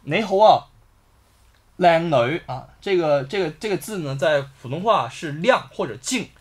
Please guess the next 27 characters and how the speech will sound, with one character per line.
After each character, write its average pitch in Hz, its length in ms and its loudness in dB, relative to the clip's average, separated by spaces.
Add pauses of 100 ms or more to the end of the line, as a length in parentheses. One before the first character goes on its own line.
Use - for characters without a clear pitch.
啊， 117 180 -12 (320)
用 202 200 4
于 226 120 -2
名 180 320 0
字 190 320 0 (240)
啊， 110 320 -6
或 190 140 -4
者 135 100 -2
是 151 160 -10
用 175 160 -6
于 175 180 -4
正 208 240 -4
式 156 200 -6
的 135 100 -4
表 110 220 -6
达 104 140 -4
的 123 60 -8
时 131 60 -12
候 123 80 -8
是 131 200 -14
“静” 190 420 -6
啊， 104 220 -12 (200)
“靓” 208 340 2
的 117 140 -8
话 135 240 -2
就 156 140 -14
是 139 180 -8